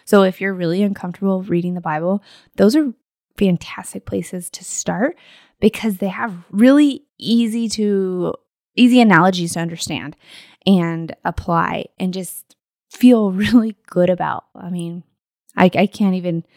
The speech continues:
do it justice. They're so short and so easy. Start there if you haven't picked up your Bible in a long time. Okay,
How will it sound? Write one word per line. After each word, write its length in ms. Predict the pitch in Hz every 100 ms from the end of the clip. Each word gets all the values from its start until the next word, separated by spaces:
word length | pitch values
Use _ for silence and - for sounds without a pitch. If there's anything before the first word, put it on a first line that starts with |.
| _ _ _ _ _
do 140 | 202
it 100 | 180
justice. 400 | 170 170 - - -
They're 140 | 190
so 300 | - 185 185
short 340 | - 170 170
and 100 | -
so 300 | - - 190
easy. 340 | 175 175 170 175
Start 360 | - 226 233
there 180 | 180 180
if 140 | 175 185
you 100 | 190
haven't 220 | 175 160
picked 180 | 180 196
up 100 | -
your 100 | 165
Bible 320 | 165 165 180
in 80 | 190
a 100 | 175
long 220 | 165 165
time. 300 | - - 190 _ _ _ _ _ _ _ _ _ _ _ _ _ _ _ _ _ -
Okay, 240 | 185 -